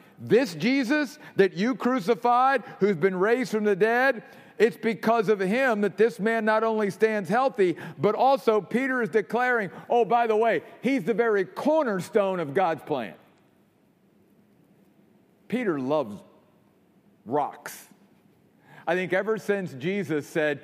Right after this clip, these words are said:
"Your name's not gonna be Simon anymore, it's gonna be Peter, a rock," I think Peter loved that idea. And Peter immediately is saying, "But you know who the real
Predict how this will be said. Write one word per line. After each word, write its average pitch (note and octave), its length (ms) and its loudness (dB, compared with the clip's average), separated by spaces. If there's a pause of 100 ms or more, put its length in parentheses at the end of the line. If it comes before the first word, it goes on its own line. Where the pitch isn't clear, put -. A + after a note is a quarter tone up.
(160)
"Your F3 160 -2
name's F#3 320 -4
not E3+ 180 -4
gonna D3+ 160 -4
be C#3+ 120 -2
Simon D#3+ 400 -2
anymore, C#3 240 -4
it's D3 100 -8
gonna C#3+ 180 -2
be C3 160 -2
Peter, C#3 520 -2 (580)
a B2 100 0
rock," C#3+ 540 -2 (280)
I C#3+ 80 -4
think D3+ 200 -6
Peter D#3 300 -2
loved B2 540 0
that G#2+ 240 -2 (100)
idea. G2+ 580 -2 (520)
And B2 160 -8
Peter F#3 360 0
immediately D3 640 0
is C3 120 -4
saying, D3 380 -4 (200)
"But D#3+ 120 -2
you D3+ 100 -4
know F#3 160 0
who F#3 160 0
the D3 140 -2
real E3+ 600 -2